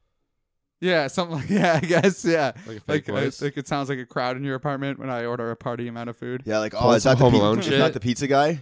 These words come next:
Speaker 3: Yeah.
Speaker 1: Yeah, <laughs> yeah, okay, yeah.
Speaker 2: <laughs>
Speaker 1: That, that would pretty much be
Speaker 2: So,
Speaker 1: it.
Speaker 2: so I just looked it up. Perfect Potluck is an app. It's a
Speaker 1: Yeah.
Speaker 2: free, free online tool for coordinating meals for groups.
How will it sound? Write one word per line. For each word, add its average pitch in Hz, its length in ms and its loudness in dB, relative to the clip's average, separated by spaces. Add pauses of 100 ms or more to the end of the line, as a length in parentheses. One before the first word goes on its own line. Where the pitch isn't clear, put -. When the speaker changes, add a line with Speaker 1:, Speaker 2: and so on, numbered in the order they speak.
(120)
Speaker 3:
Yeah. 151 180 -4
Speaker 1:
Yeah, 139 260 0
<laughs> 131 100 -4
yeah, 160 420 2
okay, 139 240 -4 (280)
yeah. 147 220 -4
Speaker 2:
<laughs> 143 600 -8
Speaker 1:
That, 156 220 -6
that 165 140 -4
would 147 100 -10
pretty 139 160 -4
much 127 260 -6
be 123 80 -4
Speaker 2:
So, 117 60 -2
Speaker 1:
it. 113 60 -4
Speaker 2:
so 123 180 0
I 127 80 4
just 127 220 -4
looked 135 180 -6
it 113 120 -6
up. 104 280 -4 (140)
Perfect - 480 -8
Potluck 95 500 -6
is 95 220 -14
an 90 100 -16
app. 87 220 -16 (200)
It's - 140 -16
a 139 40 -10
Speaker 1:
Yeah. 135 100 -6
Speaker 2:
free, 110 180 -6
free 135 280 -2
online 117 360 0
tool 110 260 -6
for 107 200 -10
coordinating 98 640 -6
meals 90 240 -8
for 95 100 -18
groups. 85 460 -16